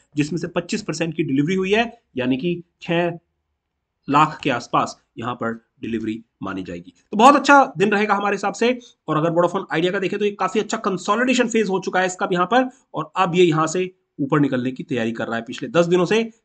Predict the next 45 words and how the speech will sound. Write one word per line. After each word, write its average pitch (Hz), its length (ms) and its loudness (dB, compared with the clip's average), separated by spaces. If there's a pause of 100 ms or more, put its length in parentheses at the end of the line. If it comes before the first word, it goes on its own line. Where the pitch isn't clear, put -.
काफी 143 220 0
लोअर 170 280 6
लेवल 151 180 2
पर 131 260 -2 (180)
काफी 127 260 -6
बढ़िया 143 360 0 (240)
बाइंग 117 240 -4
चल 110 160 -8
रही 107 240 -10
है, 113 120 -10 (140)
आज 110 220 -6
भी 170 120 -6
अच्छे - 260 -10
वॉल्यूम 120 260 -4
के 127 80 -10
साथ 190 260 -6 (200)
बाइंग 110 200 -6
हुई 110 140 -8
है 104 80 -4
यहां 101 160 -8
पर। 98 180 -10 (920)
Bollinger 185 280 4
Band 196 160 2
को 202 60 -2
देखें 196 180 -4
तो 208 80 -6
बैंड 170 220 2
के 190 60 2
मीन 208 200 4
लेवल 208 160 2
पर 202 140 -2
है, 254 180 0 (200)
यहां 151 160 0
से 151 180 -8
ऊपर 160 180 0
जाने 139 180 2
की 156 80 -2
तैयारी 143 260 -2
करेगा। 175 240 -2
सबसे 160 220 -14
पहला 117 180 -6
टारगेट 147 320 -6
तेरह 151 160 2
रुपए 180 180 -2
का 247 120 4